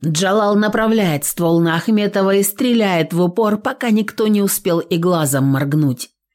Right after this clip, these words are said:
Я истошно кричу, крепко зажмурившись, потому что не могу поверить и осознать этот ужас.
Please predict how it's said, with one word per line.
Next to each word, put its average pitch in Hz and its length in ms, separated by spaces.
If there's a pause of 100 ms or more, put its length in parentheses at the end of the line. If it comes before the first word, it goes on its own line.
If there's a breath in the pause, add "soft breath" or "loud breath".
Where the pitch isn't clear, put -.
(320)
Я 180 360
истошно 214 600
кричу, 202 560
крепко 175 480
зажмурившись, 185 800
потому 185 340
что 202 220
не 190 160
могу 196 420
поверить 165 560
и 151 60
осознать 175 680
этот 165 380
ужас. 160 560